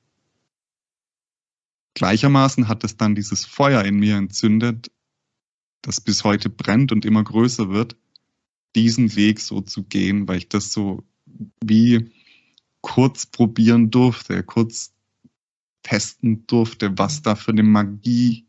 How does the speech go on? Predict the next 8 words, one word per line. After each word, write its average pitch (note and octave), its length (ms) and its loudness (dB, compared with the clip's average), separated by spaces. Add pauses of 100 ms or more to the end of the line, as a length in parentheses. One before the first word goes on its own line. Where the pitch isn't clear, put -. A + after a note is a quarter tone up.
im A2 240 4
Ausdruck G#2 460 -4
von F#2+ 180 -4
Kunst - 480 -2 (480)
vergraben F#2 500 -2
liegt, F#2+ 260 -4
so, A2 240 -4 (220)
ja. F#2+ 140 -2